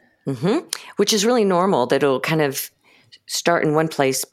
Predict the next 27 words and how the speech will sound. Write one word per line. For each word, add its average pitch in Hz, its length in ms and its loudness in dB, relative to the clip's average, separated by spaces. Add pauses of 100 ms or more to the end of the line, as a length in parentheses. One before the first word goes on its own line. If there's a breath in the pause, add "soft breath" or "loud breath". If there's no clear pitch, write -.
(140)
on 143 160 0
either 156 220 2
end 143 140 2
of - 20 -2
the 131 80 0
spectrum, 131 440 -2
whether 127 220 2
it's 123 140 -4
the 139 140 -2
indulgence 127 680 -2
end 123 360 0
or 127 100 0
the 117 300 -2 (200 loud breath)
deprivation 135 520 0
end, 175 300 0 (760 loud breath)
and 151 260 2
then 139 260 0
swing 143 440 0
back 123 180 -4
and 123 140 -8
forth - 500 -4
for - 160 -4
quite 233 300 -2
some 269 180 0
time 156 480 -2 (300 loud breath)
before 156 260 0
finding 135 720 0